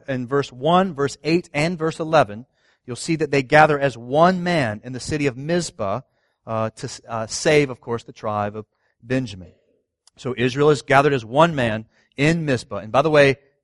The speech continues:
interesting little marker. You can make a note and go back and read this later. Uh, uh, in First Samuel chapter ten, verse seventeen, you can go read of another gathering, uh, of Israel there that our author would have likely known about, wherein you have also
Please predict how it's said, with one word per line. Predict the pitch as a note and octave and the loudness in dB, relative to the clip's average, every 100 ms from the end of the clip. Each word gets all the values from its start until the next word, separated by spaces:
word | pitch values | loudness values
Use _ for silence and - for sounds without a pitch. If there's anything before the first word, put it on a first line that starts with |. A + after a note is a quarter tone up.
| - | -6
interesting | D#3 F3 - E3+ | -6 -4 -6 -4
little | E3+ F3 | -2 0
marker. | D3+ B2+ A#2+ B2+ | 4 4 4 -2
You | B2 | -4
can | B2+ | -4
make | C3 C#3+ D3 | -2 -2 -2
a | |
note | C#3+ D3+ | 0 0
and | C#3 | 0
go | C3+ | 0
back | C#3+ C#3 | 0 -2
and | C3+ | -6
read | C#3+ | -8
this | D3 - | -8 -8
later. | A#2 G#2 G#2+ G#2+ _ _ - | -8 -6 -8 -10 _ _ -6
Uh, | A2 G#2+ G#2 G#2 | 0 0 0 -6
uh, | - A2+ G#2+ | -12 -8 -8
in | B2+ A#2+ | -8 -10
First | - E3+ F3 | -2 0 0
Samuel | - F3 E3 D3 | 0 0 0 -4
chapter | C3+ E3+ D#3+ - C#3 - - | -2 2 2 0 -8 -8 -14
ten, | - E3+ D#3 | -4 -2 -2
verse | C3+ C#3+ C#3 | -2 -4 -2
seventeen, | D#3 C#3 B2+ - G3 D3+ C3 C#3 _ _ | 0 0 -2 -8 -6 -4 -4 -8 _ _
you | D#3 | -8
can | D#3 C#3+ | -6 0
go | C#3+ D3+ | 4 4
read | C#3+ C#3 C#3 | 2 0 0
of | C#3 D3 | 0 -2
another | D#3 F3 G3 F#3+ D3+ | 2 6 6 6 2
gathering, | B2+ A#2 A2 A2+ C3+ - _ _ | 2 2 0 -4 -6 -10 _ _
uh, | A#2 G#2+ | -4 -2
of | A#2 B2+ | -4 -2
Israel | B2+ - A2+ | -4 -2 -6
there | G#2 A2 C3 A#2 | -4 -4 -4 -2
that | B2 | 2
our | D3 | 4
author | D#3+ F#3 - D#3+ | 8 8 6 -4
would | D3 | -4
have | D3 B2 | -4 2
likely | C#3+ - E3+ | 2 2 -4
known | E3+ E3 F3+ | -2 0 0
about, | G#2+ F#2+ G2 _ _ _ _ | -4 -6 -8 _ _ _ _
wherein | - B2+ E3 E3+ D3 | -2 4 6 6 2
you | D3 | -2
have | C#3+ D#3 D3 | 2 4 6
also | D#3 G#3 G#3 C#3+ D#3 | 6 4 4 0 -2